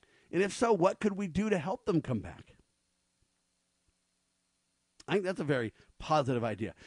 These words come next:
And, and Kurt, I have a suggestion, 'cause I don't believe that there's any problem that we should bring up that we won't provide our own solutions to.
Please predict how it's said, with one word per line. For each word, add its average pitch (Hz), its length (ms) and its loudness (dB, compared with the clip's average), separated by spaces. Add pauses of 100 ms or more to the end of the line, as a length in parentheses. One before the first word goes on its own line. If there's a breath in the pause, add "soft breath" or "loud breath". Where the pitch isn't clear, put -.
(180 loud breath)
And, 170 160 0
and 160 160 -6
Kurt, 175 220 0
I 165 100 0
have 151 220 0
a 135 220 -2
suggestion, 135 640 -2
'cause 135 160 -2
I 139 60 0
don't 170 160 2
believe 151 280 2
that 147 100 -4
there's 131 160 -2
any 170 140 -2
problem 143 480 -2 (360 loud breath)
that 123 80 -2
we 156 100 4
should 135 200 -4
bring 143 200 2
up 185 160 -2
that 131 80 -2
we 147 120 4
won't 147 260 2 (100)
provide 156 340 0
our 143 160 2
own 175 140 4
solutions 175 500 -2
to. - 180 -8